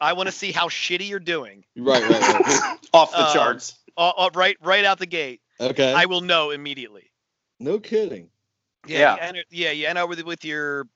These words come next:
Speaker 1: email, I guess, and then you create a username. A lot of people have cool nicknames. Mine's just Bradley. It's really not.
Speaker 2: Wait, but is it videoed or is it just in, like, people inputting their information?
Speaker 1: Uh, when, when you're at League, you're inputting it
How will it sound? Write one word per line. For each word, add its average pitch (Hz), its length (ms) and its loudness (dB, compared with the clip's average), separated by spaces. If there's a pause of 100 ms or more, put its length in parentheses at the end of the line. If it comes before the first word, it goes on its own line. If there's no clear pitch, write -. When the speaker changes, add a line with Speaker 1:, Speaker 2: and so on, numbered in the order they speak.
Speaker 1:
email, 160 440 -6
I 147 100 0
guess, 143 280 -2
and 147 80 -12
then 135 100 -8
you 131 60 -10
create 143 240 -4
a 135 80 -8
username. 156 540 -2 (400)
A 156 40 2
lot 160 220 4
of - 60 -2
people 160 280 -4
have 147 380 0 (200)
cool 151 220 -6
nicknames. 160 680 -6
Mine's 123 240 -8
just - 200 -14
Bradley. 127 440 -6
It's - 160 -16
really 113 180 -16
not. 113 280 -12 (260)
Speaker 2:
Wait, 180 280 4
but 170 120 0
is 170 160 0
it 123 200 -2
videoed 233 720 0
or 175 180 -2
is 143 120 -6
it 139 100 -8
just 135 360 -12
in, 151 280 -4
like, 135 280 -4
people 143 300 -6
inputting 127 460 -8
their 110 120 -8
information? 98 500 -12 (500)
Speaker 1:
Uh, 170 380 6
when, 175 220 -2
when 180 120 -2
you're 185 120 -2
at 175 180 2
League, 165 300 -4
you're 151 140 -8
inputting 151 480 -8
it 123 120 -10